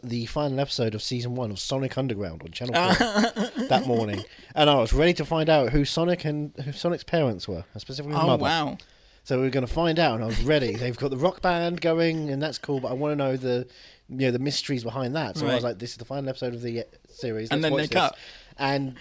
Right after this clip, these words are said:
Speaker 1: they interrupted the programme very
Speaker 2: Oh,
Speaker 1: early on
Speaker 2: no.
Speaker 1: to announce. So, so I got all the information, I just didn't understand.
Speaker 2: <laughs>
Speaker 1: And then everyone was sad. It's like, "You, it's not that sad, you know. My nan just died, so fuck you all."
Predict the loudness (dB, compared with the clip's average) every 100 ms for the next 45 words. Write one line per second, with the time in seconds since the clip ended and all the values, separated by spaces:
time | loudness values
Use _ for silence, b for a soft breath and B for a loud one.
0 | -16 -2 0 0 -2 -2 -2 -2 -6 0
1 | 0 0 -2 -4 0 2 4 4 4 4
2 | 2 2 0 0 -2 -2 -4 -8 -14 -16
3 | b b b -12 -12 -12 _ -8 0 0
4 | 2 2 2 2 0 -2 -4 -4 -8 -10
5 | -10 -10 -10 -10 -8 -6 -6 -10 -16 -18
6 | -20 -20 -10 -10 _ -8 -4 -4 -4 -6
7 | -4 -2 -4 -6 -10 -14 -14 -12 -12 -12
8 | -12 -14 -12 -10 -10 -12 -12 -12 -14 -18
9 | _ _ -8 -4 0 0 0 0 -2 -2
10 | 0 0 0 -6 -8 -6 -6 -6 -2 2
11 | 2 -2